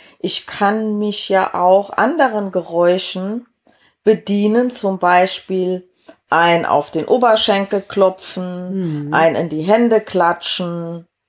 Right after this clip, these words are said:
Speaker 1: vielleicht ein Fingerschnipsen. Ne, also verschiedene andere Geräusche,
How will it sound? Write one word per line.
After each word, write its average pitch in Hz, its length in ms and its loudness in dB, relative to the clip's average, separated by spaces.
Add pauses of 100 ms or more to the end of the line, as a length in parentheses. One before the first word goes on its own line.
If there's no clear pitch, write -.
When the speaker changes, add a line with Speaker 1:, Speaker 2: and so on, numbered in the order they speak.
(140)
Speaker 1:
vielleicht 185 480 4
ein 226 100 -2
Fingerschnipsen. 220 1400 0 (1040)
Ne, 240 160 4
also 208 200 0 (200)
verschiedene 247 720 0
andere 269 400 0
Geräusche, 254 640 -2